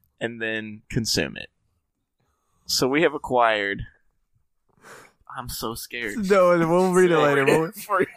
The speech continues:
Speaker 2: Okay, we have acquired. Well,
Speaker 1: Josh has acquired a
Speaker 2: Mm-hmm.
Speaker 1: box of these. They come
Speaker 2: Mm-hmm.
Speaker 1: in a four pack.
Speaker 2: Mm-hmm.
Speaker 3: Yep.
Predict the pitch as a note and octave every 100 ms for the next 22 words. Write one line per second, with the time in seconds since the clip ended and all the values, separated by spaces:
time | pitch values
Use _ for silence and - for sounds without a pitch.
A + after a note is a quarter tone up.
0 | C#3 C3+ A#2+ - D3 F3+ F3+ D#3+ C3+ B2+
1 | C#3+ C#3+ - - _ _ _ - G#2+ -
2 | _ _ - - A#2+ B2+ C3 C3 A#2+ G#2+
3 | G2+ A#2 D#2 - - - - - - B2+
4 | A#2+ A#2 B2 - G#2+ - - - - C3+
5 | C3+